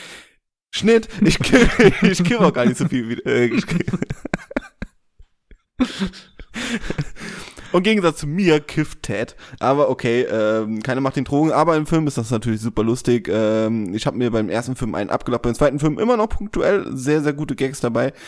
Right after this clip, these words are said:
Und Ted ist natürlich, wie ich finde, eine der besten Figuren, die sich Seth MacFarlane jemals ausgedacht hat. Und, äh, deswegen muss er auf diese Liste auch einfach, um ein Gegenstück zu den knuddeligen Bären zu sein,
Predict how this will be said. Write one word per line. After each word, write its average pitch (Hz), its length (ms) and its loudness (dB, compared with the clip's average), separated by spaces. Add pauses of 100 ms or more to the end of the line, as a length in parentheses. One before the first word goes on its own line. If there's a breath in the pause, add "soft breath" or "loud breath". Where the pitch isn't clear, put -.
(220 loud breath)
Und 117 180 -4
Ted 131 180 0
ist 120 220 -6
natürlich, 123 460 -2 (560 loud breath)
wie 139 220 4
ich 143 120 0
finde, 135 220 2
eine 120 220 2
der 113 120 2
besten 113 840 -2
Figuren, 123 440 0
die 113 80 0
sich 107 160 -4
Seth 113 220 -2
MacFarlane 110 520 -2
jemals 110 260 -2
ausgedacht - 500 -6
hat. 113 180 -4 (600 loud breath)
Und, 110 460 0
äh, 104 240 0
deswegen 104 560 -2
muss 131 280 4
er 127 180 2
auf 98 120 -2
diese 117 240 -4
Liste 120 340 -2
auch - 120 -6
einfach, 120 240 -2
um 98 120 -4
ein 110 140 -2
Gegenstück 147 480 0
zu - 80 -6
den 101 140 -4
knuddeligen 151 580 2
Bären 123 320 4
zu 127 140 -6
sein, 117 340 2